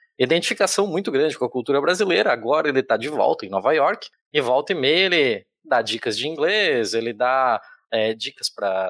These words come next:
turistas e coisas culturais, coisas de, ah, o que não fazer porque é desrespeitoso em tal cultura que ele já viajou, et cetera.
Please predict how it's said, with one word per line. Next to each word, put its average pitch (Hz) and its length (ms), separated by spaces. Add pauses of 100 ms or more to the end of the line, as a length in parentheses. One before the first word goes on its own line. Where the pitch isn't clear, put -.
(120)
turistas 143 880
e 104 440 (280)
coisas 110 320
culturais, 139 800
coisas 127 340
de, 117 120
ah, 135 140
o 117 140
que 139 200
não 131 320
fazer 123 720
porque 120 240
é 117 60
desrespeitoso 123 720
em 101 120
tal 107 220
cultura 139 480
que - 100
ele 104 120
já 107 120
viajou, 151 440
et 165 120
cetera. - 360